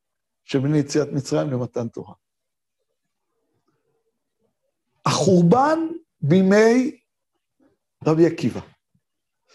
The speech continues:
ומסעי הצלב בעומק שאול הש-, החושך של הגלות מופיעים בסדר אלוקי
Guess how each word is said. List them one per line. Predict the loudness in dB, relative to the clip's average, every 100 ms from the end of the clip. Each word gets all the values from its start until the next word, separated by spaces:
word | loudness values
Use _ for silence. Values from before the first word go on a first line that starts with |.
| -20 _
ומסעי | -2 4 4 4 0 2 4 4
הצלב | 2 2 2 4 2 -2 _ _ _ _ _ _ _ _ _ _ _ _ _ _ _ _ _ _ _ _ _
בעומק | -18 -2 2 2 0 -6 -18 _ _ _ 0 0 -2 -6 -10 -12 -16 _ _ _
שאול | -2 -2 0 2 2
הש-, | 2 0 -4 -2
החושך | -2 -2 -8 _ _ _ -4 0 0 0 -6 -10 -18 _ _ _ _ _ _ _ _
של | -4 0 2
הגלות | 2 0 -2 -4 -14 -20 _ _ _ _ _ _ _ _ _ 0
מופיעים | 0 0 0 4 4 4 -2 -12 _ _
בסדר | 0 2 2 2 2 0
אלוקי | -2 -6 -6 -8